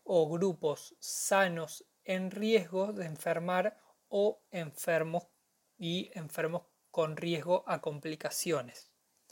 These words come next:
Como para hablar de ejemplos, cuando hablamos de promoción de la salud, podemos,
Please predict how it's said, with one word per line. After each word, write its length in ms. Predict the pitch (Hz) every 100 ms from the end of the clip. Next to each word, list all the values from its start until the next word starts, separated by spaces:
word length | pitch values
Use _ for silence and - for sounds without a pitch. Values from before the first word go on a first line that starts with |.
| _ _ _ _ -
Como 260 | 170 170
para 200 | 170 175
hablar 400 | 180 214 285 330 - _
de 640 | 165 143 160 160 156 160 -
ejemplos, 1040 | 165 - - 226 214 - 208 254 - - _ _ _ _ _ -
cuando 300 | 165 151 160
hablamos 300 | 226 262 247
de 60 |
promoción 460 | 196 196 196 - 240
de 80 | 247
la 100 | 233
salud, 360 | 262 269 320 - _ _ _
podemos, 640 | 180 165 180 202 214 -